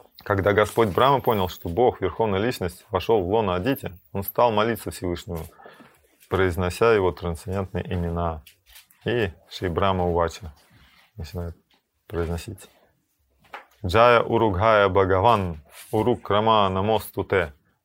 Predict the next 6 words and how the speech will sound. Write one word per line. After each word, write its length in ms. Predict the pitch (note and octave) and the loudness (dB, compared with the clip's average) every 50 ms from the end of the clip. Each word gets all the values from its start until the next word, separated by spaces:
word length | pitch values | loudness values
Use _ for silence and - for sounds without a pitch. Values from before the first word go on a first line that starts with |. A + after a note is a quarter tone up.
| - | -6
Намо 320 | G2+ G2+ G#2 A#2 B2 B2+ A#2 | -2 -2 2 4 4 2 2
Браманья 720 | F#2 G#2 G#2+ G#2+ G#2+ G#2+ A2 A2+ G#2+ G#2 G2+ G2 F#2+ F2 | 2 2 2 2 4 4 4 4 2 2 0 0 0 -2
Дхевая, 800 | E2 D#2+ F#2+ G2 G2 F#2 F2+ F2+ F2+ F2+ F#2 F#2+ F#2 E2+ D#2 - _ _ _ _ _ _ _ - _ _ _ _ - _ _ _ _ _ _ _ _ _ _ - | -2 -2 0 0 2 2 2 2 2 2 2 2 0 -2 -2 -8 _ _ _ _ _ _ _ -20 _ _ _ _ -20 _ _ _ _ _ _ _ _ _ _ -6
Тригуная 840 | - - A#2 A2+ G2 G2+ A2+ A#2 G#2+ G2+ G2+ G2 F#2+ F#2 E2+ D#2 D2 | 0 0 0 2 2 0 0 2 2 2 2 4 4 2 0 -2 -4
Намо 440 | D#2+ F2+ F#2 F#2+ G2+ G#2+ G#2+ G#2 F#2+ | -6 -4 -2 -2 0 2 2 2 0
Намаха». 480 | F2+ F2 F2+ F2 F2 G#2 F#2+ D#2 - | 0 -2 -2 -2 0 0 -2 -2 -4